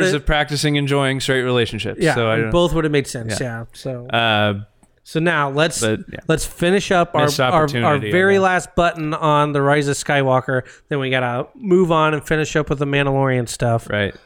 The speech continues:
Speaker 2: Um, let me just see where we're at time-wise.
Speaker 1: It's been a while.
Speaker 2: Forty-six. Okay.
Speaker 1: But
Speaker 2: Um, so let's just say a few,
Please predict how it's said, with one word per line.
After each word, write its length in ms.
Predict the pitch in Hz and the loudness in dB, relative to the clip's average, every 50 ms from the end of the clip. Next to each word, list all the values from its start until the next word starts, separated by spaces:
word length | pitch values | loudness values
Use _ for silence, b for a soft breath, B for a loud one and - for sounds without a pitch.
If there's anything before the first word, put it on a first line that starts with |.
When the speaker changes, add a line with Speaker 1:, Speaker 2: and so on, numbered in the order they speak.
| _ _ - | _ _ -2
Speaker 2:
Um, 520 | 120 120 117 113 110 107 104 101 104 - - _ _ _ _ _ _ _ | 0 0 0 0 0 -2 -4 -6 -8 -12 -16 _ _ _ _ _ _ _
let 100 | - 123 | -12 -10
me 60 | 131 127 | -8 -8
just 220 | 110 - - - | -8 -8 -10 -10
see 80 | - 107 | -8 -6
where 160 | 101 101 101 | -6 -4 -4
we're 120 | 98 98 98 | -4 -4 -4
at 260 | 98 104 - - - | -6 -6 -8 -10 -14
time-wise. 760 | - - 101 101 101 101 98 92 90 95 98 101 101 101 _ _ - - _ _ _ _ _ - | -16 -12 -10 -8 -8 -8 -8 -10 -12 -12 -12 -14 -14 -16 _ _ -20 -20 _ _ _ _ _ -20
Speaker 1:
It's 160 | - - - | -18 -16 -8
been 200 | - 143 135 135 | -4 -2 0 0
a 60 | 147 | 0
while. 420 | 180 196 190 147 127 110 127 127 123 | -2 -2 -2 -2 -2 -2 -2 -4 -4
Speaker 2:
Forty-six. 320 | 123 131 147 135 - - - b b b b b b b b b - | -4 -4 -6 -6 -10 -14 -20 b b b b b b b b b -12
Okay. 440 | 110 110 - - 123 120 107 95 - - - | -12 -10 -6 -4 -4 -2 -4 -4 -8 -10 -4
Speaker 1:
But 220 | - 196 190 180 131 | -2 0 2 2 2
Speaker 2:
Um, 240 | 127 127 123 120 - - _ _ _ _ | 2 2 0 -2 -6 -14 _ _ _ _
so 200 | - - 151 151 | -2 0 2 2
let's 220 | 147 151 160 160 - | 2 2 2 0 2
just 180 | 190 180 165 | 0 0 2
say 380 | - 190 185 180 180 180 175 135 | 2 2 2 2 2 2 2 0
a 140 | - 151 131 | 0 -2 -2
few, 560 | - - 170 170 175 175 175 175 175 - | 0 0 2 4 4 4 4 4 2 0